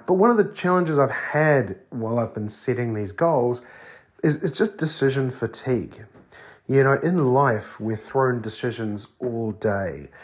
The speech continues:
from the smallest stuff up to the biggest. And with dyslexia, there's a variety of different things that makes it a bit tough.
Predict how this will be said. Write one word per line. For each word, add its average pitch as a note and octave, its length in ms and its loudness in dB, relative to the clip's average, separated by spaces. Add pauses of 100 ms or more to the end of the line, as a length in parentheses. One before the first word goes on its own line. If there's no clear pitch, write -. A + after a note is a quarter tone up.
(180)
from A2+ 240 0
the A2 80 0
smallest D3 580 2
stuff B2+ 540 0
up A2+ 160 -6
to - 80 -8
the G2+ 80 -4
biggest. F#2 640 -8
And A#2+ 140 -4
with D#3+ 260 2 (460)
dyslexia, C#3+ 640 2
there's B2 180 2
a B2 80 4
variety C3 580 0
of D3 120 0
different B2+ 400 -4
things D3+ 540 0
that - 120 -6
makes B2 320 -4
it A2+ 80 0
a G#2 60 -2
bit - 340 -6
tough. - 540 -8